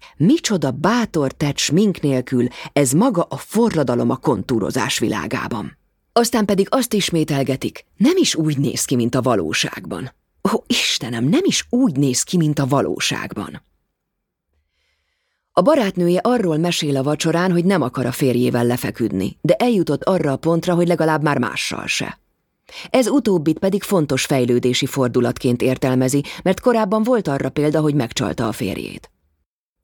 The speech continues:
Arról beszél még, hogy őt már csak a gyerek érdekli. Az összes figyelmét a gyerek tudatos nevelése köti le, minden elé őt helyezi, saját magát is beleértve.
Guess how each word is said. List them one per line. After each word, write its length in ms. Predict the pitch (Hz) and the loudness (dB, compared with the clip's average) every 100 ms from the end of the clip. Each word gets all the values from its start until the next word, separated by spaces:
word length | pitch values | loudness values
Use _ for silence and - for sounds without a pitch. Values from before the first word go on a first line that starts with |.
| _ | _
Arról 360 | 254 285 185 | 2 4 2
beszél 420 | 151 151 - 151 | 0 0 0 0
még, 200 | 143 147 | 0 0
hogy 160 | 151 160 | 0 0
őt 180 | 190 175 | 0 0
már 180 | 190 196 | 0 0
csak 220 | - 220 | -2 0
a 40 | |
gyerek 380 | 190 156 131 120 | 2 2 0 -2
érdekli. 600 | 92 - - - - 87 - - - | -4 -4 -4 -8 -8 -8 -8 -16 0
Az 160 | 160 147 | 0 2
összes 400 | 226 - 185 - | 0 0 -2 0
figyelmét 520 | 170 165 160 170 170 | 0 0 2 0 0
a 40 | |
gyerek 340 | 165 151 117 - | 0 0 0 -4
tudatos 520 | 175 196 170 160 - | 0 2 2 0 0
nevelése 520 | 147 131 127 127 123 | 0 2 0 0 -2
köti 300 | 120 123 127 | -2 0 2
le, 160 | 117 117 - - | 0 -2 -8 2
minden 380 | 190 226 190 | 4 4 2
elé 240 | 165 147 120 | 2 0 0
őt 220 | - 294 | 0 0
helyezi, 540 | 175 160 139 127 123 123 | 0 0 2 0 -2 -4
saját 400 | - 214 180 147 | -2 2 2 0
magát 340 | 123 101 87 | -2 -2 -6
is 140 | - - | -6 -4
beleértve. 720 | 107 107 101 - - - - | -4 -4 -6 -8 -10 -10 -10